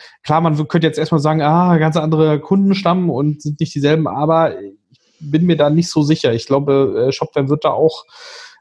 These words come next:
ähm, schon in einigen Pitches mit Intershop drin, zusammen drin sein. Und du hast halt immer noch die Klassiker wie ein S A P Hybris, wie ein, äh, wie ein Commerce Tools, ähm, auch ein Magento, ähm,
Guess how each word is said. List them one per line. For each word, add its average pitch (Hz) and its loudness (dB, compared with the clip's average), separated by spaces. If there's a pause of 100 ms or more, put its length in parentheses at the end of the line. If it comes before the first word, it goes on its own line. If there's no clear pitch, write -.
(140)
ähm, 147 2
schon 156 0
in 156 0
einigen 160 2
Pitches - -4
mit 156 -4
Intershop 170 -2
drin, 156 -4
zusammen 147 -2
drin 120 -2
sein. 123 -2 (280)
Und 170 4
du 170 4
hast 147 -4
halt 147 -2
immer 175 2
noch 151 0
die 143 -4
Klassiker 135 -2
wie 139 0
ein 143 0
S 95 -8
A 147 0
P 139 2
Hybris, 139 2
wie 139 2
ein, 135 0
äh, 135 -2
wie 143 -4
ein 143 -4
Commerce 143 -2
Tools, 135 0
ähm, 131 -2
auch - -6
ein 147 0
Magento, 139 0 (400)
ähm, 139 -2